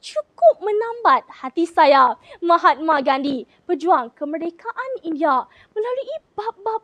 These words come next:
awal, kita diperkenalkan dengan watak utama, iaitu Mohandas Karamchand Gandhi atau lebih dikenali sebagai Mahatma Gandhi yang lahir pada dua Oktober lapan belas enam puluh sembilan di Gujarat.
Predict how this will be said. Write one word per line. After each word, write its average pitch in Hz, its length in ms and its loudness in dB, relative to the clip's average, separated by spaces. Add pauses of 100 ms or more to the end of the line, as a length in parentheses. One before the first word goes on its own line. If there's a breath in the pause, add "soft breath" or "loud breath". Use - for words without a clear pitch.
awal, 403 400 0 (240 soft breath)
kita - 160 -8 (160)
diperkenalkan 403 800 -4
dengan 285 400 -6
watak 381 560 -2
utama, 302 400 0 (240 loud breath)
iaitu 277 400 0 (160 soft breath)
Mohandas 294 720 -4
Karamchand 285 560 -4
Gandhi 294 400 0 (400 soft breath)
atau 381 240 -10
lebih 466 480 2
dikenali 466 640 -4
sebagai 330 640 0 (160 soft breath)
Mahatma 320 720 -6
Gandhi 277 320 -4 (400 soft breath)
yang 392 240 -2
lahir 427 400 0
pada 392 240 -4
dua 415 400 -2
Oktober 285 480 0 (240 soft breath)
lapan 392 400 -4
belas 349 400 -2
enam 311 240 -6
puluh 359 160 -8
sembilan 285 480 -4
di 403 160 0
Gujarat. 269 560 0